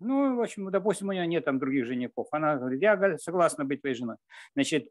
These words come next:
это считается как бы, значит, э, э, тем денежным, э, даром, который, м, делает это, э, Микудеш Этхи,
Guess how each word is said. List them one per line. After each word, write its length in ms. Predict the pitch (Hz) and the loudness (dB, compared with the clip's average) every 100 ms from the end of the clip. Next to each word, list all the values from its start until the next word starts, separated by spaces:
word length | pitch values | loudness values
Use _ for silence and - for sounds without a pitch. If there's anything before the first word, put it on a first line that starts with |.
| _ - | _ 2
это 520 | 233 233 185 170 131 | 2 6 6 6 4
считается 880 | - 175 170 190 170 151 151 147 139 | -6 -6 2 4 4 2 2 2 2
как 240 | 151 151 131 | 0 0 2
бы, 520 | 143 139 139 131 123 _ _ _ _ _ _ | 0 2 0 -2 -8 _ _ _ _ _ _
значит, 600 | 175 139 135 123 127 117 - | -6 -2 -2 -4 -6 -4 -4
э, 640 | 127 123 120 120 120 117 120 _ | -2 -2 -4 -6 -8 -10 -16 _
э, 440 | 139 127 127 120 120 - _ _ | -14 -14 -14 -16 -20 -20 _ _
тем 260 | - 165 151 | 0 0 4
денежным, 600 | 170 156 131 143 135 - - - - _ | 4 4 2 2 2 0 -14 -20 -20 _
э, 360 | 131 131 123 120 | -2 0 0 -2
даром, 500 | 117 123 175 165 139 | 0 4 6 8 4
который, 640 | 139 139 147 135 131 131 117 _ _ | 2 0 2 2 2 0 -4 _ _
м, 640 | 135 123 123 127 131 127 120 | -8 -6 -6 -2 0 -2 2
делает 340 | 156 143 131 | 4 4 2
это, 680 | 123 - 123 123 123 123 127 | -2 0 2 4 2 0 -2
э, 500 | 131 131 127 127 123 | -4 -2 -4 -4 -4
Микудеш 520 | 127 - 139 208 202 | -4 -2 2 2 2
Этхи, 420 | 262 - - 277 | 0 0 0 0